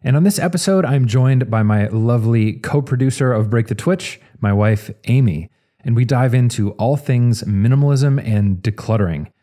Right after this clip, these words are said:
We talk about our decluttering process, the different systems and things we used that worked really well for us, the things that didn't,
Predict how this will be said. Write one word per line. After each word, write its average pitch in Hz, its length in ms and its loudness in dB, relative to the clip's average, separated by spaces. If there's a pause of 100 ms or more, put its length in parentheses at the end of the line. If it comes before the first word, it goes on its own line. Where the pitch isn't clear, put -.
(240)
We 120 60 -2
talk 117 300 -2
about 104 440 -2
our 104 200 0
decluttering 104 500 0
process, 143 560 -2
the 107 140 -2
different 101 360 -2
systems 123 540 0
and 104 120 2
things 110 280 2
we 98 120 -2
used 113 580 2
that 90 160 -6
worked 101 260 -4
really 87 140 -2
well 110 220 2
for 120 180 -2
us, 113 260 -2 (420)
the 113 80 -2
things 143 280 2
that 95 280 -4
didn't, 156 380 2